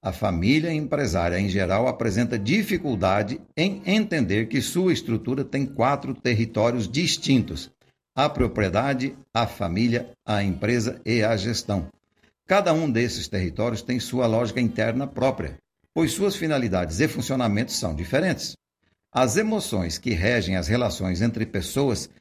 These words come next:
são diferentes em cada um desses territórios.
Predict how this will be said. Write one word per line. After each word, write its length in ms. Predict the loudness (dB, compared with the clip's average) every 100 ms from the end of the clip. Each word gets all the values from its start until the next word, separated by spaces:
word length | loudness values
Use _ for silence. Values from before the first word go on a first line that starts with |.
| _
são 320 | -8 0 0
diferentes 640 | 2 0 2 2 2 0 -2
em 120 | -2
cada 300 | 0 2 2
um 200 | 2 2
desses 380 | 2 0 -2 -4
territórios. 800 | 0 0 2 2 2 0 -12